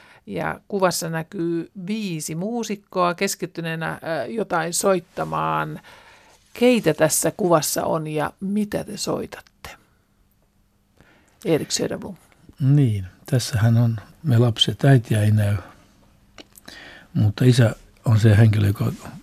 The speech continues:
Speaker 2: meitä t-, ankarana katsoo. Ei hän ollut, ollut ankara, mutta hän oli tota, siis musiikki oli hänellä niinku kaikki kaikessa. Itse asiassa niinku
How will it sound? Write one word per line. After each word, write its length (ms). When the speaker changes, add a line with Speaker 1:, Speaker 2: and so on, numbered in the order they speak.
Speaker 2:
meitä 420
t-, 120
ankarana 420
katsoo. 440
Ei 100
hän 140
ollut, 180
ollut 300
ankara, 420
mutta 240
hän 140
oli 200
tota, 420
siis 460
musiikki 480
oli 100
hänellä 320
niinku 220
kaikki 360
kaikessa. 540
Itse 240
asiassa 120
niinku 360